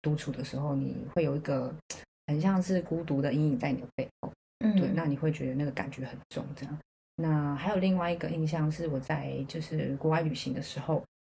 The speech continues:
Speaker 1: 在那本书有提到这样。那，那个时候是，就是我跟一个就是国外的女生，然后一起约到就是意大利旅游这样。然后她前两天就说：“呃，我不能去了。”
Speaker 2: 哇，
Speaker 1: 然后，
Speaker 2: 天哪，你是临时被放鸟。
Speaker 1: <laughs> 对，对，对，然后，
Speaker 2: 好紧张。
Speaker 1: 但因为她就是，因为意大利人就是改来改去的，所以我就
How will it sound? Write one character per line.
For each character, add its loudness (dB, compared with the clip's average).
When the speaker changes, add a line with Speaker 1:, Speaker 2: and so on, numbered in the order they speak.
Speaker 1:
在 4
那 6
本 0
书 -2
有 4
提 -8
到 -4
这 -10
样。 -8
那， 4
那 6
个 6
时 2
候 6
是， 4
就 4
是 4
我 -2
跟 2
一 4
个 2
就 -4
是 -2
国 0
外 0
的 2
女 -2
生， -8
然 -4
后 0
一 2
起 -6
约 2
到 -2
就 -8
是 -10
意 -8
大 -4
利 -4
旅 -6
游 -8
这 -8
样。 -6
然 0
后 2
她 4
前 4
两 2
天 6
就 0
说 0
：“呃， 0
我 0
不 2
能 4
去 4
了。” 4
Speaker 2:
哇， 6
Speaker 1:
然 4
后， 2
Speaker 2:
天 12
哪， 12
你 12
是 12
临 12
时 10
被 12
放 12
鸟。 10
Speaker 1:
<laughs> 0
对， 10
对， 4
对， 8
然 4
后， 8
Speaker 2:
好 -
紧 -2
张。 12
Speaker 1:
但 12
因 12
为 12
她 10
就 10
是， 6
因 2
为 4
意 2
大 8
利 6
人 6
就 2
是 6
改 0
来 2
改 0
去 2
的， 4
所 4
以 8
我 4
就 4